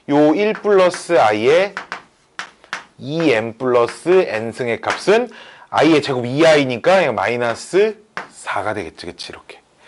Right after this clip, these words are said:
얘가 사일 때 얘가 마이너스 사가 됩니다. 이해됐니? 그럼 요 값이, 전체 값이 팔일 때 이 전체 값은 얼마? 그럼 사의 제곱이 되겠지, 그치?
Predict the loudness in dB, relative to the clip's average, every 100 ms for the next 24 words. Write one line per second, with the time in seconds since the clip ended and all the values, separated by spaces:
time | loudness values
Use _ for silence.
0 | -20 -20 -20 _ 0 2 4 2 0 -6
1 | -4 -4 -2 -2 0 -2 -6 -10 -12 -12
2 | -14 -14 -10 -8 -8 -10 -18 -10 -8 -8
3 | -10 -18 _ _ _ _ -20 -20 _ -2
4 | 2 4 4 2 -2 -6 -6 -4 -2 0
5 | -2 -6 -8 -8 -4 0 0 0 -2 -2
6 | -8 _ _ _ _ _ _ _ _ _
7 | _ _ _ _ _ _ -6 -6 -4 -2
8 | -2 0 -2 0 -2 -2 -12 -6 -2 0
9 | -2 -6 _ -4 -4 -6 -6 0 0 0
10 | -10 -20 -20 _ _ -18 -18 _ _ _
11 | -12 -6 -4 -2 -4 -6 -12 -14 -14